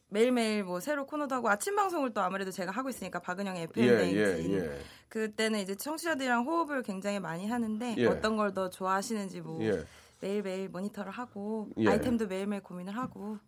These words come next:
Speaker 2: 그
Speaker 1: 그런 게 있죠.
Speaker 2: 라디오는 사실 좀 어떻게 보면 아날로그 느낌이 더 좀
Speaker 1: <laughs> 네, 아날로그.
Speaker 2: 그죠? 예.
Speaker 1: 그렇습니다.
Speaker 2: 아날로그가 아니고 잘못 얘기했나요? 예, 디지털이 아니고 좀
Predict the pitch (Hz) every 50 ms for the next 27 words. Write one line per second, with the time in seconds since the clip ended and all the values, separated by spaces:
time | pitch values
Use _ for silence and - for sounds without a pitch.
0 | _ - - 151 165 170 175 170 165 147 123 120 127 135 160 170 196 202 208 208
1 | 202 196 196 196 214 220 175 185 196 185 208 190 214 214 165 160 185 196 190 190
2 | 214 - 98 117 139 165 190 214 233 233 214 226 214 202 190 175 160 151 - 160
3 | 160 160 147 151 139 139 131 139 127 113 101 - - 214 - - - - 240 196
4 | 175 160 190 180 180 180 165 - - 175 185 175 151 110 104 110 147 247 302 -
5 | - 67 98 95 80 80 - - 104 98 - - 101 104 107 123 131 147 165 175
6 | 185 170 170 180 185 151 127 127 127 117 123 135 143 139 139 123 113 98 95 104
7 | 131 143 110 107 98 113 156 165 160 190 185 180 156 123 120 127 120 123 110 135
8 | 131 120 95